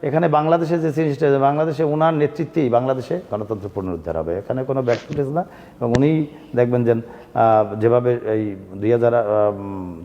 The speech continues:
চব্বিশ সালে, আহ, যে নির্বাচনটা হলো, সাতই জানুয়ারি নির্বাচন, এই প্রশাসন নির্বাচন, ডামি নির্বাচন এবং নির্বাচন পৃথিবীতে কোনো দেশই, ইন্ডিয়া একমাত্র ভারত ছাড়া কোনো দেশই এটা গ্রহণ করে নাই, ভারত এবং চায়না ছাড়া,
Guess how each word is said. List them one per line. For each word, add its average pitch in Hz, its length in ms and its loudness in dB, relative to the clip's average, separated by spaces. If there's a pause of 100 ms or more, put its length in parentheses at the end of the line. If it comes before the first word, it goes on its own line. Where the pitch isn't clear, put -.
চব্বিশ 135 380 0
সালে, 139 180 2
আহ, 101 480 -2
যে 113 120 0
নির্বাচনটা 120 540 0
হলো, 113 240 0 (360)
সাতই 117 260 2
জানুয়ারি 107 360 2
নির্বাচন, 107 460 -2
এই 113 140 0
প্রশাসন 120 440 2
নির্বাচন, 123 440 -2
ডামি 117 220 2
নির্বাচন 123 460 0 (400)
এবং 120 140 -4
নির্বাচন 123 400 -2
পৃথিবীতে 127 440 -2
কোনো 127 260 0
দেশই, 117 460 0 (120)
ইন্ডিয়া 127 400 4 (260)
একমাত্র 123 520 0 (260)
ভারত 117 260 2 (100)
ছাড়া 98 240 4 (340)
কোনো 120 180 -2
দেশই 120 280 2
এটা 107 120 2
গ্রহণ 90 340 -4
করে 76 140 -6
নাই, 78 120 -12 (680)
ভারত 113 280 0
এবং 107 160 -2
চায়না 101 280 0
ছাড়া, 82 240 -6